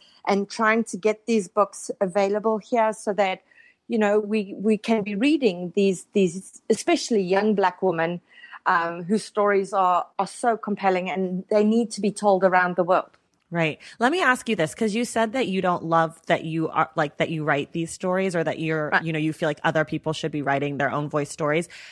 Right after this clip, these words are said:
Speaker 2: Why do you write them then, if you feel that?
Speaker 1: The first book, I started to just write from the young, uh, white girl's perspective. She's nine
Speaker 2: Mm-hmm.
Speaker 1: years old. The Soweto uprisings happened.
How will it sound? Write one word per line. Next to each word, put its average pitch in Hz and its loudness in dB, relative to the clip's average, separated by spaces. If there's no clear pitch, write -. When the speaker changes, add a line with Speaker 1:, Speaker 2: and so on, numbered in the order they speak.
Speaker 2:
Why 214 2
do 208 -2
you 190 0
write 160 2
them - -8
then, - -12
if 170 -2
you 170 0
feel 165 2
that? - -4
Speaker 1:
The 277 4
first 403 0
book, 247 2
I 233 4
started 269 0
to 285 -4
just 233 -2
write 196 0
from 208 -2
the 208 0
young, 202 0
uh, 185 2
white 180 0
girl's 185 -2
perspective. 202 -2
She's 180 -4
nine 214 2
Speaker 2:
Mm-hmm. 226 4
Speaker 1:
years 208 2
old. 185 2
The 202 -2
Soweto - -2
uprisings 185 -2
happened. 185 -4